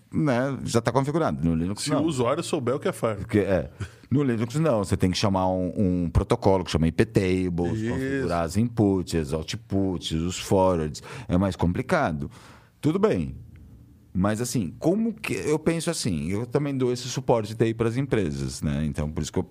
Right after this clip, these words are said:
Speaker 1: eu pe-, eu não tenho como, conhecendo tudo isso, pra mim é impossível, é assim, eu tirar o Windows do, do funcionário, porque, assim, eu não posso tirar o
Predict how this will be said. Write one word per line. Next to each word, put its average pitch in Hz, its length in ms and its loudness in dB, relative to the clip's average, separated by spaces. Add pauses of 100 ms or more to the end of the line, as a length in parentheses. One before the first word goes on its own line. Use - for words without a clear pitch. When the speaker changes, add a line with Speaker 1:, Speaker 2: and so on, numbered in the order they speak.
Speaker 1:
eu 107 100 0
pe-, 101 160 -2 (140)
eu 135 100 2
não 202 140 0
tenho 156 400 0
como, 135 640 2
conhecendo 165 600 2
tudo 101 340 2
isso, 107 420 -2 (680)
pra 160 120 4
mim 156 220 0
é 196 40 2
impossível, 165 1000 2
é 113 80 2
assim, 95 400 0
eu 110 80 4
tirar 131 240 2
o 143 140 2
Windows 123 420 2
do, 90 300 2
do 90 120 0
funcionário, 101 720 0 (480)
porque, 82 280 2
assim, 82 240 0
eu 78 40 0
não 82 80 0
posso 104 240 2
tirar 101 300 4
o 104 140 0